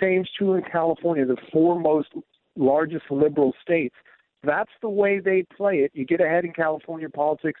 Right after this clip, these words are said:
as a Democrat, not by telling the truth, but by bashing Trump.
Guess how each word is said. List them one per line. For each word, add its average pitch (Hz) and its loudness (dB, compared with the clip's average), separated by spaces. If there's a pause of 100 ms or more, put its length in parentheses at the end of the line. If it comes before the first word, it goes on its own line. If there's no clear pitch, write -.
as 131 -8
a 131 -4
Democrat, - -2 (320)
not 151 -2
by 180 0
telling 180 -2
the 165 -10
truth, 180 -6 (100)
but 135 -2
by 143 0
bashing 139 -2
Trump. 131 -4